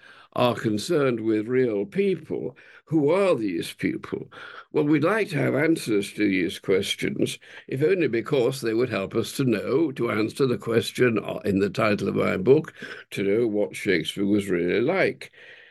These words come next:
If, for example, he cold-bloodedly handed over for publication, for ready money perhaps, love poems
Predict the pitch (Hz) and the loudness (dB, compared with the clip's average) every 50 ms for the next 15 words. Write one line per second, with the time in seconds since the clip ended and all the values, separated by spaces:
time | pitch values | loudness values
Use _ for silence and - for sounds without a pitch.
0 | _ _ _ - 202 208 202 - - 143 123 117 107 101 101 120 104 95 90 101 | _ _ _ 4 4 4 4 0 0 0 2 2 0 -2 -2 -2 -2 -2 -2 -4
1 | - 156 156 147 135 135 - - - _ - 127 131 131 120 - - - - 135 | -2 2 2 2 2 0 -6 -20 -20 _ -2 0 2 2 2 0 -4 -8 -2 0
2 | - 170 170 170 147 127 127 135 131 123 123 120 120 120 113 104 104 104 110 110 | 2 2 4 2 0 0 0 0 0 0 2 2 2 2 2 0 -4 0 0 0
3 | 107 104 - _ _ - - 135 131 156 160 143 143 131 123 127 127 123 123 131 | 0 0 -4 _ _ -12 -6 -2 2 2 2 2 2 -2 0 2 2 2 2 0
4 | 139 135 131 120 113 113 104 101 123 120 110 104 95 98 101 - 143 139 123 117 | -2 -4 -4 -4 -4 -6 -6 -2 -2 -2 -2 2 0 0 0 2 2 4 4 4
5 | 110 - - - 107 95 98 117 156 156 - - - - _ _ _ _ _ - | 2 -2 -6 -6 -2 0 2 2 2 0 -4 -18 -20 -20 _ _ _ _ _ -4
6 | 110 113 117 117 120 123 127 120 120 117 113 107 107 110 131 - - 131 123 135 | -2 0 0 0 0 2 2 2 2 2 0 0 0 0 0 0 0 -4 -4 -2
7 | 147 143 - - - - - - _ - - - - _ - 120 139 165 175 - | -2 -2 -2 -4 -6 -8 -8 -10 _ -20 -20 -20 -20 _ -2 2 2 2 2 0
8 | - - 151 135 120 110 110 110 127 147 170 185 - - | -2 -2 0 2 2 2 2 0 0 0 -2 -2 -4 -8